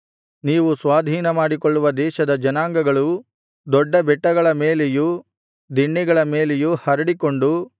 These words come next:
ಮರಗಳ ಕೆಳಗೂ ತಮ್ಮ ದೇವರುಗಳನ್ನು ಆರಾಧಿಸುತ್ತಾರಷ್ಟೆ. ಆ ಸ್ಥಳಗಳನ್ನೆಲ್ಲಾ ನೀವು ತಪ್ಪದೆ ನಾಶಮಾಡಬೇಕು. ಅವರ ಬಲಿಪೀಠಗಳನ್ನು ಕೆಡವಿ, ಅದರ ಪವಿತ್ರವಾದ ಕಲ್ಲು ಕಂಬಗಳನ್ನು ಒಡೆದು, ಅಶೇರವೆಂಬ ವಿಗ್ರಹ ಸ್ತಂಭಗಳನ್ನು ಸುಟ್ಟು,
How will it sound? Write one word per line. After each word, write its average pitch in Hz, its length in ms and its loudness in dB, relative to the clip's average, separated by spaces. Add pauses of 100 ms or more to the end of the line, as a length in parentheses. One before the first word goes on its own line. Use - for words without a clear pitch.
(340)
ಮರಗಳ 165 480 2
ಕೆಳಗೂ 151 520 0
ತಮ್ಮ 147 280 -2
ದೇವರುಗಳನ್ನು 151 760 2
ಆರಾಧಿಸುತ್ತಾರಷ್ಟೆ. 160 1300 0 (540)
ಆ 147 140 4
ಸ್ಥಳಗಳನ್ನೆಲ್ಲಾ 165 880 2
ನೀವು 151 420 -2
ತಪ್ಪದೆ 156 440 0
ನಾಶಮಾಡಬೇಕು. 151 1080 -2 (560)
ಅವರ 151 280 4
ಬಲಿಪೀಠಗಳನ್ನು 160 960 0
ಕೆಡವಿ, 151 600 0 (520)
ಅದರ 156 300 2
ಪವಿತ್ರವಾದ 170 720 2
ಕಲ್ಲು 160 340 -2
ಕಂಬಗಳನ್ನು 160 600 0
ಒಡೆದು, 143 520 0 (380)
ಅಶೇರವೆಂಬ 170 680 0
ವಿಗ್ರಹ 143 460 0
ಸ್ತಂಭಗಳನ್ನು 151 640 -2
ಸುಟ್ಟು, 156 580 -4